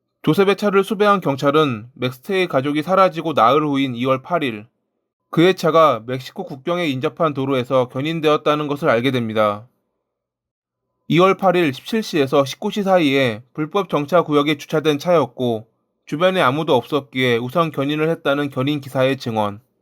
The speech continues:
차 내부에는 강도를 당했다거나 누가 억지로 차를 열려고 했다는 흔적은 물론 어떠한 다툼의 흔적도 발견되지 않았습니다. 경찰은 멕시코 국경에 설치된 감시 카메라를 확인했는데,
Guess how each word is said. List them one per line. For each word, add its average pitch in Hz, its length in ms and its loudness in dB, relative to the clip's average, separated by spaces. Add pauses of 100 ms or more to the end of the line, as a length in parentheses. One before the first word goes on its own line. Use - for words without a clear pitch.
(1300)
차 220 220 2
내부에는 156 800 0
강도를 165 460 -4
당했다거나 131 960 0
누가 131 300 0
억지로 160 340 -4
차를 180 300 -6
열려고 139 340 0
했다는 160 340 0
흔적은 180 360 -2
물론 117 500 -4 (140)
어떠한 170 480 0
다툼의 165 440 -2
흔적도 147 400 0
발견되지 135 600 0
않았습니다. 113 720 -2 (1500)
경찰은 190 480 2
멕시코 127 360 -2
국경에 170 420 0
설치된 185 500 -2
감시 139 260 -2
카메라를 170 520 2
확인했는데, 123 840 -2